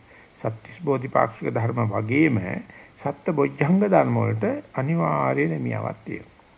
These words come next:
ඒ සත්ත බොජ්ජංග හරහා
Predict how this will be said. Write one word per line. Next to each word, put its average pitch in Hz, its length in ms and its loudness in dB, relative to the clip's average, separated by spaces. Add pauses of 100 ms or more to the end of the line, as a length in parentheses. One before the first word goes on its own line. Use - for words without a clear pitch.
(760)
ඒ 170 140 0
සත්ත 165 340 2
බොජ්ජංග 196 560 4
හරහා 185 540 2